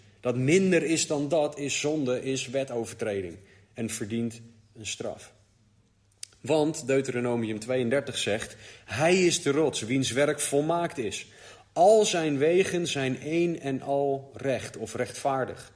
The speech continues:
God is waarheid en geen onrecht. Rechtvaardig en waarachtig is hij." Oftewel, de God waar we het hier over hebben, is perfect rechtvaardig.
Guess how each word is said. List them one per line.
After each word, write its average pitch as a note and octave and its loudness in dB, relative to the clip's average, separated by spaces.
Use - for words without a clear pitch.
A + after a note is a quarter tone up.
God F3 2
is D#3 2
waarheid E3 2
en D#3+ -4
geen D#3 -4
onrecht. B2 -4
Rechtvaardig D#3+ -2
en C3 -4
waarachtig B2 -2
is A2 -12
hij." F#2 -14
Oftewel, F3 4
de C#3+ 2
God A3+ 2
waar F3+ 4
we E3+ -2
het E3+ -4
hier F3 0
over D3 -2
hebben, A2 -2
is C3 -4
perfect F3 -2
rechtvaardig. - -4